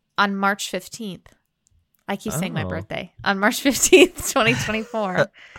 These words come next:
Speaker 2: <laughs> I think this game's coming out in, like, August.
Speaker 1: Yeah, I, I think summer is likely as well.
Speaker 2: Yeah. December eighth, twenty twenty-two was the release date, by the way.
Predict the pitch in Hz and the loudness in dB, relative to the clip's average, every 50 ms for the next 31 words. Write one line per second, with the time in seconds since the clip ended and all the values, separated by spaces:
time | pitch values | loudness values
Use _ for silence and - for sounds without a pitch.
0 | - - - - - - - - _ _ _ - 101 92 - 98 87 76 82 78 | -20 -20 -20 -20 -20 -20 -20 -20 _ _ _ -6 -6 -4 -4 -6 -6 -6 -8 -8
1 | - 82 78 76 - - 85 76 71 69 69 71 - _ - 71 67 71 67 67 | -8 -8 -10 -10 -10 -10 -10 -8 -8 -8 -8 -10 -12 _ -14 -16 -14 -14 -14 -16
2 | - - _ _ _ _ _ _ _ - 60 60 65 67 71 73 - - - - | -16 -20 _ _ _ _ _ _ _ -16 -14 -14 -14 -12 -12 -12 -12 -14 -18 -20
3 | - _ - - - _ _ _ _ _ _ _ _ _ _ _ _ _ _ - | -20 _ -20 -20 -20 _ _ _ _ _ _ _ _ _ _ _ _ _ _ -14
4 | 214 170 165 156 151 151 156 151 - - - 185 190 190 196 190 - - - 185 | -10 -8 -8 -6 -6 -6 -8 -10 -12 -8 -4 0 0 0 0 -2 -4 -4 -2 -2
5 | 185 185 185 - - 190 170 170 - - - 165 160 160 156 156 151 151 151 - | -2 -2 -4 -6 -10 -12 -12 -12 -12 -10 -10 -8 -8 -8 -10 -10 -10 -10 -10 -10
6 | - - - - - - - - - - - - - - - 50 50 - - _ | -10 -10 -12 -14 -14 -14 -16 -16 -14 -14 -14 -14 -14 -12 -12 -12 -12 -14 -16 _
7 | _ _ - 78 - - - - _ - 92 - - 120 120 127 120 120 82 67 | _ _ -16 -14 -14 -14 -18 -16 _ -10 -10 -6 -4 -4 -2 -2 -2 -2 -2 -2
8 | 92 90 87 - - - - 87 87 80 - - 85 80 76 - - 82 73 71 | -4 -6 -8 -10 -12 -10 -8 -8 -8 -8 -8 -8 -8 -8 -8 -8 -8 -10 -10 -8
9 | 65 69 69 - - - 71 65 67 65 65 65 - - - 57 57 - - _ | -10 -10 -12 -12 -12 -14 -14 -12 -12 -12 -12 -14 -16 -16 -16 -18 -18 -18 -20 _
10 | - - - 55 57 53 | -18 -18 -16 -16 -16 -16